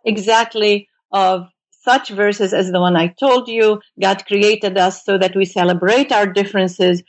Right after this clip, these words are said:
so that we show compassion to each other. For example, God created male and female, and it says in the Quran, "And put affection, mercy, and tranquility between them." That's the relation that ought to be among husband and wife,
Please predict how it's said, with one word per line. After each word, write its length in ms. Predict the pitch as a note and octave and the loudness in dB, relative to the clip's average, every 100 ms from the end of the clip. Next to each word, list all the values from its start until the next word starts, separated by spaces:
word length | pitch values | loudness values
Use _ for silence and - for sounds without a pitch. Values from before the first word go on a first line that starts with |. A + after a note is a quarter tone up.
| _ | _
so 240 | _ A3 G#3+ | _ 0 0
that 280 | G3+ F#3+ F#3+ | 0 -2 -2
we 340 | G3 F#3+ F#3+ | 0 0 0
show 200 | - F#3 | 0 -2
compassion 640 | F3+ F#3 F#3 A#3+ B3+ A3 G3+ | -2 -4 0 0 0 -4 -4
to 80 | G#3 | -2
each 260 | G3 G3 - | -2 -2 -4
other. 360 | F3+ F3+ F3 | 0 0 -2
For 160 | F3 F#3+ | -2 -2
example, 720 | F#3+ F#3 G3 G3 G3 F#3 F3+ - - F#3 | -2 0 0 0 -2 -2 -4 -12 -20 -4
God 400 | G#3 G#3 G#3 G#3 - | 0 2 2 -2 -6
created 680 | G3+ G3 G3+ G3+ F#3+ F#3 - | -2 0 0 0 -2 -4 -6
male 360 | - F#3+ G3 F#3 | -4 0 0 0
and 160 | F#3+ | -2
female, 580 | - C#4+ C#4 C4 A#3+ A3+ - _ | -2 0 2 2 0 -2 -8 _
and 140 | A3+ G#3 | -2 -2
it 140 | G#3 | -2
says 320 | - G#3 G3+ | -2 0 0
in 160 | G3 G3 | 0 -2
the 80 | G3+ | -2
Quran, 540 | G3+ G3 - F#3+ F#3 _ _ | -2 -2 0 0 -2 _ _
"And 200 | G#3+ G#3+ | -6 -4
put 200 | A#3 A3 | -2 -2
affection, 760 | - G3 - G#3 - G#3 G3 F#3+ | -2 -4 -4 -2 -2 0 0 2
mercy, 400 | F#3+ G3 - G3 | 0 0 -2 -2
and 180 | F#3 F3+ | -2 -2
tranquility 720 | F#3 F3+ G#3 A#3+ A3+ G#3+ E3+ | -2 -2 0 0 0 0 0
between 440 | D#3+ F3+ F3+ F3 | -2 -2 0 2
them." 240 | D#3+ D3+ D#3+ - - | 2 0 -2 -10 -6
That's 340 | F#3 A#3 C4 - | -2 0 0 -2
the 120 | B3 | 0
relation 600 | B3 A3+ G#3+ G#3 G#3+ G3 | 0 2 0 0 -2 0
that 220 | G3+ G3+ _ _ _ _ _ - | 0 -2 _ _ _ _ _ 0
ought 300 | G3+ G#3 - | 0 -2 -4
to 100 | G3 | -4
be 440 | G#3 D4 C#4 A3+ | 0 2 2 -2
among 320 | - F#3+ F#3+ F#3+ | -2 0 0 2
husband 440 | G3 F3+ F3+ F3 | 0 0 0 2
and 180 | F3 E3+ | 2 0
wife, 440 | F3 E3 D3+ - | 2 2 0 -6